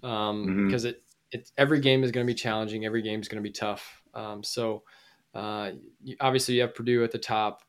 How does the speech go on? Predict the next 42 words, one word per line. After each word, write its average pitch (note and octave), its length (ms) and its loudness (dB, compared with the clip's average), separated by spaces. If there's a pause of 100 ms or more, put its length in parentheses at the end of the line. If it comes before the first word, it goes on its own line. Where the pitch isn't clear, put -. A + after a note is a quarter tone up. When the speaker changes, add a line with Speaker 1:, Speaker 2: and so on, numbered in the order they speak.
Speaker 1:
Michigan B2+ 380 0
State's A2+ 340 0
gonna A2+ 180 -2
come A#2+ 220 -2
into A2 140 0
form. A2+ 540 0
They A#2 220 -6
have A#2 160 -4
too B2+ 180 0
many A#2+ 200 2
guys A2 400 0
that G#2+ 140 -4
are G2+ 240 -6 (560)
old A#2+ 380 2
and G#2+ 280 -2
have A2 240 -6
been A2+ 240 4
through A2+ 320 2
it B2+ 260 0
that A2 320 -4 (120)
to - 180 0
Speaker 2:
<laughs> - 0 -
Speaker 1:
just - 220 -6
kinda, A2+ 200 -2
like, G#2 220 -4
lay A2+ 220 2
down. A2+ 480 2 (400)
So A#2 340 2
they're C3 200 6
gonna C#3 180 6
figure A#2+ 320 4
it A2+ 60 2
out. A2 380 2
Um, G#2+ 300 -6
and - 80 2
then F#2 100 4
Speaker 2:
Always. F#2+ 120 8
Speaker 1:
going C#3+ 220 8
anywhere C#3+ 260 6
in C#3+ 60 6 (320)
the, C#3 80 0
uh, C3 60 2